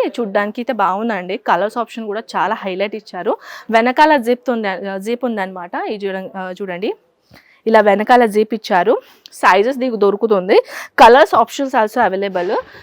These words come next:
So, దీనిలో వచ్చేసి ఏంటంటే ఇలాంటిది, ఆ, ప్యాటర్న్ ఇచ్చేసారు. And one more thing ఏంటంటే ఇది చాలా క్లాసీ లుక్ ఉంటుందన్నమాట. So, ఎవరికైనా వెస్ట్రన్ టాప్‌లో, జంప్ సూట్‌లో ఇంట్రెస్టెడ్ ఉంటే అలాంటిది కలెక్షన్స్ కూడా మన దగ్గర దొరుకుతున్నాయి.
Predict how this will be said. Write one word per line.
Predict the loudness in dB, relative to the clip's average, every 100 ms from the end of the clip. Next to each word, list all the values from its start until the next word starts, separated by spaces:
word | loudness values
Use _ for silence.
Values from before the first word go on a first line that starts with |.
| _
So, | 6 6
దీనిలో | 6 2 4
వచ్చేసి | 2 0 -2
ఏంటంటే | -2 -2 -2 -2
ఇలాంటిది, | 0 0 0 -4 -6 -4 -2
ఆ, | 0 -2
ప్యాటర్న్ | 2 4 4 0 -6
ఇచ్చేసారు. | -6 -12 -8 -6 -4 -6 -8 -8 -8
And | -8
one | -6 -4 -4 -2
more | 0 0
thing | -2 -2
ఏంటంటే | -2 -4 -4 -4
ఇది | -4
చాలా | -8 -12 2 4 4
క్లాసీ | 2 -2 -2 0 0
లుక్ | 2 0
ఉంటుందన్నమాట. | 0 -2 -4 -4 -6 0 0 0 -16 -20 -2
So, | 6
ఎవరికైనా | 8 8 4 2 0 0
వెస్ట్రన్ | 2 2 0 -4 0 0 2 -2
టాప్‌లో, | 4 6 6 4 0 4 4 2 -2
జంప్ | -2 2 4 2 -4
సూట్‌లో | -4 -4 -2 -4
ఇంట్రెస్టెడ్ | -4 -6 -6 -8 -8
ఉంటే | -10 -8 -8 -6
అలాంటిది | -4 -2 -4 -4 -4
కలెక్షన్స్ | 0 0 0 -8 -6
కూడా | -4 -2
మన | -2
దగ్గర | -6 -6 -6
దొరుకుతున్నాయి. | -6 -6 -8 -10 -10 -10